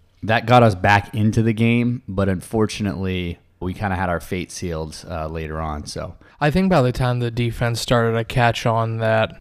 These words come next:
Speaker 2: it was already too late in the game, and the only thing they could do was prevent it from getting any worse. The offensive line was the big letdown this game. Brady looked fine.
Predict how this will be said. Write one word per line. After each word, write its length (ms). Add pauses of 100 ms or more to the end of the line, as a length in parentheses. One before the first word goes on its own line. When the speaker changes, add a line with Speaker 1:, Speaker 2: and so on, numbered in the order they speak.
Speaker 2:
it 100
was 120
already 240
too 220
late 260
in 80
the 140
game, 320
and 160
the 120
only 240
thing 220
they 140
could 160
do 140
was 140
prevent 520
it 100
from 200
getting 260
any 120
worse. 520 (180)
The 140
offensive 680
line 760 (540)
was 300
the 180 (340)
big 280
letdown 560
this 200
game. 320 (520)
Brady 280
looked 200
fine. 380